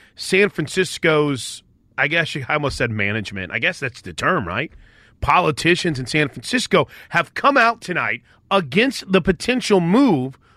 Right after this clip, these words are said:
of the Raiders to A T and T Park for a season before moving into their new home in Vegas.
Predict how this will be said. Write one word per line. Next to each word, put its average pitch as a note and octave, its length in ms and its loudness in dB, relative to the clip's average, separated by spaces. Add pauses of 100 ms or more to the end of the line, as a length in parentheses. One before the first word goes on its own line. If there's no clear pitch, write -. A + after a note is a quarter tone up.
(140)
of E3+ 180 4
the E3+ 100 2
Raiders G3 400 4
to G3 200 -8
A A3 180 0
T G#3 200 -6
and F3+ 160 -2
T F#3 160 -8
Park A#3+ 380 2
for F3+ 160 -2
a E3 80 -4
season D3 520 -4 (300)
before E3+ 360 0
moving E3 280 0
into D3 180 -4
their C#3+ 120 2
new C3 160 0
home E3+ 260 2 (280)
in C#3+ 160 2
Vegas. C3+ 440 2